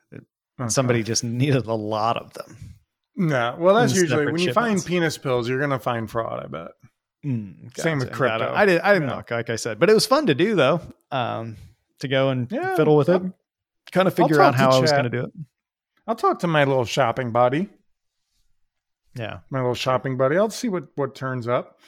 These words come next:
Speaker 2: Yeah.
Speaker 1: Did you watch, um, Last Week Tonight, um,
Speaker 2: I
Speaker 1: by
Speaker 2: heard
Speaker 1: chance
Speaker 2: about
Speaker 1: this
Speaker 2: it. I
Speaker 1: week?
Speaker 2: did not watch it, no.
Speaker 1: Ah, okay. Yeah, it's all about A I and stuff and Chat G P T, and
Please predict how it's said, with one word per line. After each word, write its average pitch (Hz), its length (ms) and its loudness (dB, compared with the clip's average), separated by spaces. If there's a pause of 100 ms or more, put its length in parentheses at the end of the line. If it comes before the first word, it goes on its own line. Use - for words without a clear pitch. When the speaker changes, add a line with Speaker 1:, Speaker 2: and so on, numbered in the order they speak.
(360)
Speaker 2:
Yeah. 123 200 0
Speaker 1:
Did 98 100 0
you 196 100 2
watch, 190 360 2
um, 131 520 -10
Last 135 320 -2
Week 139 200 -2
Tonight, 127 420 -4 (580)
um, 127 600 -4 (260)
Speaker 2:
I 151 120 0
Speaker 1:
by 139 40 0
Speaker 2:
heard - 20 -2
Speaker 1:
chance - 280 0
Speaker 2:
about 123 140 0
Speaker 1:
this - 20 -
Speaker 2:
it. 131 80 -2
I - 20 -2
Speaker 1:
week? 123 100 -2
Speaker 2:
did 123 120 -8
not 113 180 -8
watch 98 260 -14
it, - 140 -18
no. 110 140 -20 (100)
Speaker 1:
Ah, 113 220 -4
okay. - 180 -10 (220)
Yeah, 147 180 2
it's 127 140 -2
all 117 100 2
about 113 260 -2
A 104 140 -6
I 104 200 -6
and 101 120 -10
stuff 110 400 -12
and 101 200 -16 (280)
Chat 104 280 -10
G 113 120 -12
P 107 120 -14
T, - 120 -16
and 120 380 -12